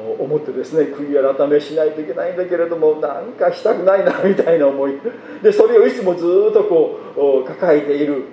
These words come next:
みたいな感じ、あの、ありました。まあ、確かに、あの、ヨハネの第一の手紙のですね、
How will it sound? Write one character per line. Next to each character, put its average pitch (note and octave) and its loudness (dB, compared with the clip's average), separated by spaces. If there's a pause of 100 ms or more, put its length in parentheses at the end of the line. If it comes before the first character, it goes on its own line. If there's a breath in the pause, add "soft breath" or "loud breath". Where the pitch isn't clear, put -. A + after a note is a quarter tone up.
(160)
み C#3 -12
た B2 -8
い A2 -12
な A2+ -14
感 C3 -12
じ、 B2 -10 (120)
あ B2 -12
の、 G#2 -12 (120)
あ C3+ -6
り D#3 -10
ま E3+ -2
し - -12
た。 G#2+ -4 (480 loud breath)
ま F3+ 4
あ、 D#3 2
確 A3+ 4
か F3+ 4
に、 D3 -4 (340 loud breath)
あ A#2+ -14
の、 A2 -6
ヨ A3+ 6
ハ A3+ -4
ネ D#3+ -6
の C#3 -8
第 F#3 0 (180)
一 B2 -20
の B2 -10
手 C3 -12
紙 A#2 -12
の G2+ -16
で G#2+ -14
す - -20
ね、 C3+ -4